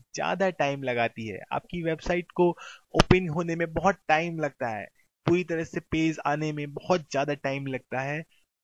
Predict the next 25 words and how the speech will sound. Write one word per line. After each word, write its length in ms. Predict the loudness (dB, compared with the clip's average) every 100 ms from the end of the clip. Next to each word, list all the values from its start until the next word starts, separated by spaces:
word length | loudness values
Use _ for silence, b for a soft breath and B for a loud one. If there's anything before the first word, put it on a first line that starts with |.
| 8
तो 400 | 10 10 4 -4 -12
ये 360 | -6 0 0 0
आपकी 360 | -2 -2 -6 -4
वेबसाइट 460 | -2 -2 -4 -6 -6
के 100 | -8
लिए 140 | -8 -6
गलत 240 | -6 -4 -6
है। 160 | -14 -20 _ _ _ _ _ -2
Loading 440 | 4 4 2 -2 2
times 480 | 2 2 -2 -6 -8 -10 -12 _ 8 12
do 240 | 12 12 6 2
also 360 | 2 2 2 2 2
affect 540 | 0 0 -2 -4 -10 -10 -18
search 680 | -16 -4 4 4 4 -4 -8 -4
engine 580 | -2 -2 0 0 -2 -2
ranking 440 | 0 0 -2 -4 -4 -2
and 240 | 2 2 0 0
S 180 | 2 4 4
E 100 | 8
O 100 | 10 12
as 240 | 8 4
well। 340 | 6 8 6 0 -8 B B B _ _ _ _ -6
Lower 360 | 6 12 12 12
the 180 | 8 6
loading 420 | 6 4 2